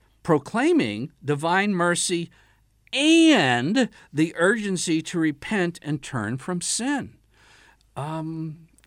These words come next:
you know, given the day in which we live, and given this message of divine mercy,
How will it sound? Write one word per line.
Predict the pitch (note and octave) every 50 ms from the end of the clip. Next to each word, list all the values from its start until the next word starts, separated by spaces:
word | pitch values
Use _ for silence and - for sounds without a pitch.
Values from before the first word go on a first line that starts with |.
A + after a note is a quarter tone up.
| _ -
you | C#3+ C#3 F3
know, | G3+ A3+ G3+ G3
given | F3 D3+ C#3+ E3+ G#3 A#3 A3 G#3 G#3 G3 G3 F#3
the | F#3 F3+
day | D#3+ C#3 C3+ C#3+ D#3 E3+ F#3+ A#3 B3 B3 A3
in | D#3+ A#2+ B2
which | B2+ C#3+ D3 - -
we | - D#3 C#3+ C#3
live, | B2+ B2 B2+ C3 D#3+ G3 G#3+ A3+ A3+ G#3+ - - _ _ _ - - - _ _ -
and | C3 C3 B2 A2 A2
given | C3+ D#3 F3+ F#3 G#3 G#3 G#3 G3+ G3 E3+ - _
this | - B2 A#2 C#3 D3 C#3 - -
message | G#2 G2+ G2 G#2 A2+ C3+ D#3+ - - A3+ A3+ A#3+ B3 C#4 - - - - - -
of | B2+ B2+ A#2+ A#2+ B2 A2
divine | A#2+ A#2 A#2 B2 B2 B2+ C3 C3+ B2+ B2+
mercy, | B2 C3+ D3 E3 D#3+ - - G#3 G#3+ G#3+ G3+